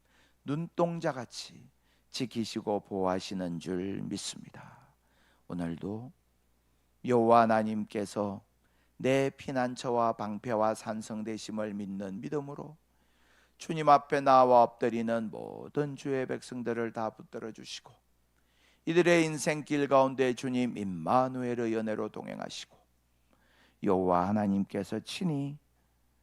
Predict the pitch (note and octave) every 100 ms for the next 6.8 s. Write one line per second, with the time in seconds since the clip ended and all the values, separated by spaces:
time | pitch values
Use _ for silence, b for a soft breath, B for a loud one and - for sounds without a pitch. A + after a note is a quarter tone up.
0 | _ _ _ - C3+ A#2 A#2 A2+ A2+ A2
1 | G#2+ G2+ A2+ G#2 C3 A2 A2 - - B2
2 | G#2+ G#2 A2+ G#2 G#2+ - C#3 D3 D3 C#3+
3 | C#3 C3+ C3+ C3 B B B B - B2+
4 | B2+ B2 A#2+ A2+ - A#2+ G2+ G2+ - G2
5 | F2+ F2 E2 F#2 E2 D#2+ E2 E2 D#2+ -
6 | D2 - - - - - -